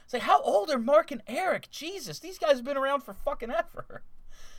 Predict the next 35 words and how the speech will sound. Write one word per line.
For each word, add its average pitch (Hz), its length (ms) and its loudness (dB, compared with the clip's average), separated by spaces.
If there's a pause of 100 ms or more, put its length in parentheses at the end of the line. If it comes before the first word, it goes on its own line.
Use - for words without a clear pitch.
(380)
Uh, 233 180 4
so 240 160 6
I'm 277 100 8
gonna 330 180 -6
keep - 280 -4
with 220 100 -8
this 220 140 -6
Hurricanes 196 640 0
theme 170 300 -6
for 147 180 -2
a 135 80 4
little 127 220 -4
bit. 120 340 0 (500)
And 175 120 0
it's, 190 240 -4 (200)
like 277 180 4
I 285 60 4
said, 247 180 0
I 220 80 4
think 330 220 -10
they're 320 140 0
embracing 202 540 0
the 170 120 -2
individual, 139 580 0
and 135 80 -2
we've 190 160 -6
talked 220 260 2
a 165 40 -4
lot 143 260 4
about 131 240 4
Dougie 123 260 -4
Hamilton 131 460 -6
on 139 240 -2
this 131 140 -4
show. 127 520 4